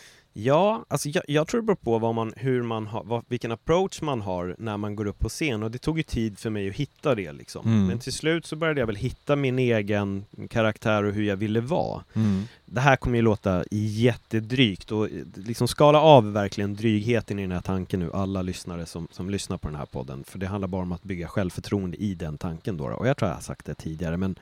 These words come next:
Speaker 1: varje gång jag gick upp så tänkte jag att när jag går upp på scen,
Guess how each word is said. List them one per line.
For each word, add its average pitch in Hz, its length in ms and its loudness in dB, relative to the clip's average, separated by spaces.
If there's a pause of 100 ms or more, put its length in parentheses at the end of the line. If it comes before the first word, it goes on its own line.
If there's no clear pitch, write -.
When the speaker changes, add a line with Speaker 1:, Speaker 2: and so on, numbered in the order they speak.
(560)
Speaker 1:
varje 151 260 8
gång 131 100 4
jag 113 80 4
gick 110 140 2
upp 113 360 0
så - 160 -8
tänkte 107 420 -6
jag 92 180 -6
att - 360 -10 (400)
när 160 260 4
jag 110 160 6
går 101 100 2
upp 95 160 0
på - 60 -2
scen, 90 500 -4